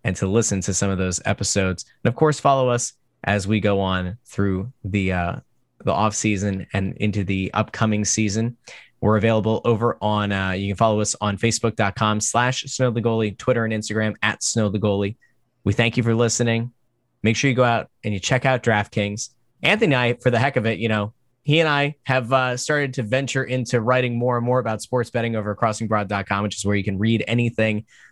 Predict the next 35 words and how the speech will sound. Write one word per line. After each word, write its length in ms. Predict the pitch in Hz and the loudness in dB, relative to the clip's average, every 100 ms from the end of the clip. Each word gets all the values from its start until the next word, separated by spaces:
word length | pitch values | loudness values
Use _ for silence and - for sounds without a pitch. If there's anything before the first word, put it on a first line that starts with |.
| _ - | _ -2
that 120 | 98 | 2
we 160 | 110 | 0
put 220 | 107 110 101 | 0 0 2
out, 300 | 101 98 - _ _ - | 2 0 -6 _ _ -4
uh, 360 | - 90 87 85 | 0 0 -2 -4
hockey 380 | 113 123 127 | -2 -2 0
related. 400 | 113 110 110 123 | -2 0 0 -2
And 140 | 95 95 | -4 -4
then, 240 | 95 95 - _ _ _ _ _ - | -4 -4 -10 _ _ _ _ _ -4
well, 180 | 82 | -2
Flyers 340 | 85 85 87 92 | 0 0 0 -2
aren't 140 | 95 | -2
playing 240 | 120 117 85 | 0 0 -2
right 180 | 80 | -4
now, 160 | 87 95 | -2 -2
so 240 | 104 90 | -2 -2
we're 140 | 87 87 | -2 -2
writing 360 | 95 117 120 | 2 2 2
plenty 200 | 113 123 | 0 0
of 80 | 110 | -2
sports 320 | - 123 113 | -2 -2 0
betting 220 | 113 104 98 | 0 -2 0
content, 440 | 101 90 107 101 | -2 0 -2 -2
so 140 | - | -4
you 40 | 90 | -2
can 120 | 98 | -2
always 160 | 98 - | -2 -2
go 100 | 95 | -2
check 240 | - 98 | -2 -2
us 140 | 92 | 0
out 200 | 95 90 | -2 0
there. 220 | - 104 98 | 0 0 0
We 160 | 107 | -2
love 220 | 107 95 | 0 -2
DraftKings. 540 | 95 92 - 95 101 | 0 -2 -2 -8 -8